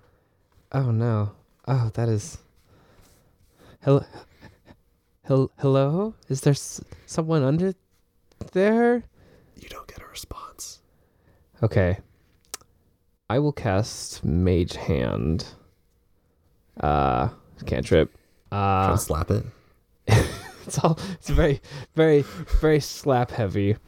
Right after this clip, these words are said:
Speaker 1: Um, debating if I
Speaker 2: Eh.
Speaker 1: wanna, like,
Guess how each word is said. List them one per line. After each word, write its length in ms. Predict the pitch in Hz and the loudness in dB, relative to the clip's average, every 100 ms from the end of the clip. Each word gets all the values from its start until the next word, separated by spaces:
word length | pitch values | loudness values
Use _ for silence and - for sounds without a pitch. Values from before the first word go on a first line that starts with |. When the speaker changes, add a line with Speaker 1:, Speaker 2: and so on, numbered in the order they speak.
| - - - - - | -18 -20 -20 -16 -4
Speaker 1:
Um, 560 | 123 120 113 107 107 - _ _ _ - _ _ _ _ _ _ - _ - _ _ _ - - - - - - - - - - - - - - - - - - - - - - - _ - 147 | 0 2 2 0 -2 -6 _ _ _ -20 _ _ _ _ _ _ -14 _ -20 _ _ _ -18 -18 2 2 2 -10 -12 -2 -2 -2 -10 -18 -20 -20 -20 -20 -20 -20 -20 -20 -20 -20 -20 _ -14 -12
debating 340 | 135 117 127 | -10 -4 0
if 100 | 127 | 2
I 40 | 127 | 4
Speaker 2:
Eh. 20 | |
Speaker 1:
wanna, 220 | 127 123 | 2 2
like, 260 | 113 98 | 2 0